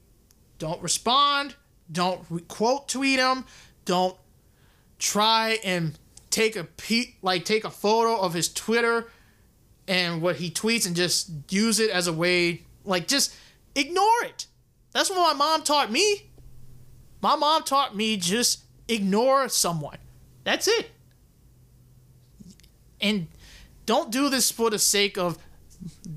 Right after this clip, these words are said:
just, just don't do it. That's all I'm gonna say on that.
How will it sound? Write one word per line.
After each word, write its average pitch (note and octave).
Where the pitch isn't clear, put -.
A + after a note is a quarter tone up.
just, G3
just D4
don't D#4+
do E4
it. D#3
That's G#3+
all D4+
I'm D4
gonna -
say C#4+
on B3+
that. C#3+